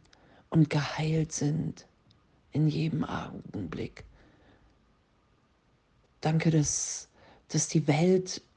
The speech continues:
nicht wirklich ist, so wie wir sie wahrgenommen haben und immer wieder wahrnehmen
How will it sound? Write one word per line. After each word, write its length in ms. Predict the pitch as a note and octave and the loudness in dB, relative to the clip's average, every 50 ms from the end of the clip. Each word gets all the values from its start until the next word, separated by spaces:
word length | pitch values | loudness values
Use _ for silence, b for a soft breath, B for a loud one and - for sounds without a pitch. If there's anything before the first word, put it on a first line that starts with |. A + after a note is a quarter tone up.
| _ _ _ _ _ - | _ _ _ _ _ -2
nicht 420 | G#3 F3+ F3 E3 - - - D#3+ | 0 0 2 0 -2 -6 -4 -2
wirklich 680 | D#3 E3 F3+ F#3 F#3 F3+ - - D3 D3+ C#3+ C#3 - | 0 2 2 0 -2 -4 -6 -4 -4 -4 -4 -6 -6
ist, 400 | - - D3+ D3 - - - _ | -4 -4 -4 -4 -6 -10 -10 _
so 160 | - D#3 D3+ D3+ | -6 -4 -2 0
wie 160 | D#3+ D#3 D#3 | -2 0 2
wir 120 | D#3+ D#3+ D#3 | 2 0 2
sie 220 | D3 D#3+ D#3 D3 | 2 0 0 0
wahrgenommen 720 | D3+ D3+ D3+ D#3 - D#3 D#3 D3 D3 D3+ D#3+ D#3+ D3+ C#3+ | 0 0 0 -2 -2 0 2 2 2 2 2 0 0 0
haben 260 | D3 D#3 D3+ D3+ D3 D3 | -2 -4 -4 -4 -4 -4
und 140 | D3+ D#3 | -4 -4
immer 260 | D3+ D3+ D#3+ D#3 D3+ - | -2 -2 -2 -2 -2 -2
wieder 300 | D#3+ E3 D#3+ D#3 D3 D#3 | -2 -2 0 -2 0 0
wahrnehmen 640 | D3+ D3+ D3+ D3+ D3 D3+ D3+ D#3 D#3 D#3 D#3 D#3 | 0 2 2 2 2 2 2 2 2 0 -2 -2